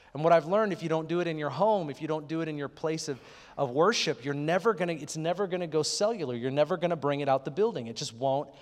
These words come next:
happen. It's gotta be normalized in your life, and then it'll become normalized everywhere that you go. And we've gotta practice that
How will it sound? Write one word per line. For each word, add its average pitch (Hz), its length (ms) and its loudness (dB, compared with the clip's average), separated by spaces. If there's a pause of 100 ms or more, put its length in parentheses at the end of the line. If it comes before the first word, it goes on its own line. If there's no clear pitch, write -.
(200)
happen. 196 480 0
It's 143 120 -10
gotta 156 220 6
be 139 160 -4
normalized 165 840 0
in 151 100 -8
your 156 120 -2
life, 143 360 -2 (200)
and 135 160 -6
then 151 80 0
it'll 156 160 -2
become 135 380 -6
normalized 139 600 -2
everywhere 120 320 -4
that 120 120 -10
you 120 120 -12
go. 131 320 -4 (240)
And 117 60 -12
we've 113 120 -14
gotta 151 240 2
practice - 460 -4
that 120 300 -4